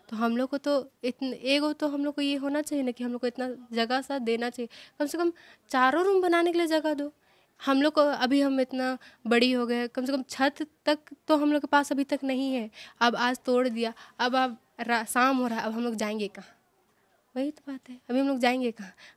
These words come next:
हम रोड में भटकेंगे। वही बात है,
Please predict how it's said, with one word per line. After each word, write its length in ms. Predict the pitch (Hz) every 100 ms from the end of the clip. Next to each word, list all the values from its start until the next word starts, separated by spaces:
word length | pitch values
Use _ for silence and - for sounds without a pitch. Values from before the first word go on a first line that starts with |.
| -
हम 120 | 254
रोड 200 | 294 285
में 100 | 262
भटकेंगे। 540 | 220 214 220 208 202 202 _ _ _ _ _ _ _ _ _ _ _ _ _ _ _ _ _ _ _ _
वही 140 | 233 269
बात 300 | 262 240 -
है, 140 | 226